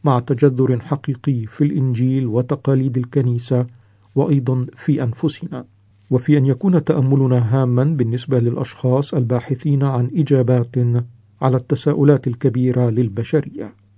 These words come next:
وأضاف أن كلية اللاهوت في جامعة غريغوريانا الحبرية يمكنها أن تساهم هكذا بما لديها من أدوات في تعزيز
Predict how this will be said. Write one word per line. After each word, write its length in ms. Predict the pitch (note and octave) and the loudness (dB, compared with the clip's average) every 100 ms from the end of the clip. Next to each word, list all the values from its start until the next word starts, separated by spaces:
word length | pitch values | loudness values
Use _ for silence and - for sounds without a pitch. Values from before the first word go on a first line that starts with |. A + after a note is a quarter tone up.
| _ - | _ -2
وأضاف 440 | C3 C3 C#3+ D3 | 0 4 4 4
أن 200 | D3 C3+ | 2 2
كلية 340 | C3 C#3+ D3+ - | 2 2 4 4
اللاهوت 520 | D3+ C#3 A#2+ A2+ G#2 | 4 2 0 -4 -6
في 200 | - D3 | -4 -2
جامعة 460 | A#2+ B2+ A#2+ A#2 A#2+ C3 | 2 2 2 0 0 0
غريغوريانا 500 | A#2+ C3 C3 D3+ A2+ | 0 2 2 2 2
الحبرية 680 | A2+ - A#2+ A#2+ A2+ A#2 A#2 - _ _ | -2 -4 -2 0 0 0 0 -4 _ _
يمكنها 680 | C3+ B2 - C#3 A#2+ C3+ F3+ | -2 0 2 4 4 2 0
أن 100 | B2 | -2
تساهم 460 | B2+ - C3 B2+ B2+ | -2 2 2 2 2
هكذا 560 | A#2+ B2+ - A#2+ B2 | 2 0 0 2 2
بما 320 | G#2+ D3 D#3 | 4 4 4
لديها 420 | C#3 B2 A#2+ A#2 A#2 | 4 6 4 2 -2
من 180 | B2+ | 0
أدوات 600 | D3+ B2+ A#2+ B2 A#2+ A#2+ C3 B2 - - | 0 2 2 2 0 0 -2 -2 -8 -4
في 160 | D#3 | -4
تعزيز 720 | D3 C3 A2+ B2+ A#2+ A2 A#2 | 0 0 0 0 -2 -2 -4